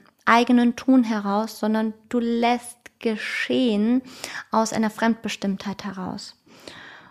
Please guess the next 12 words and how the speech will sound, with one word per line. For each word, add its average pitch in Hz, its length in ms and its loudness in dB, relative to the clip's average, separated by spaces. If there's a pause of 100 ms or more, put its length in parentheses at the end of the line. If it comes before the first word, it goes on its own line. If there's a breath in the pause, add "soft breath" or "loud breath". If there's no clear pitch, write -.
(200 loud breath)
Und 226 720 4 (1700 loud breath)
beispielsweise, 254 1080 4 (340 loud breath)
ich - 120 -8
nehme 269 180 8
noch 269 100 4
mal 240 100 2
ein 220 120 0
Beispiel 226 420 0
rein. 220 400 0
In 214 80 4
manchen, 269 420 2
manchen, 247 520 2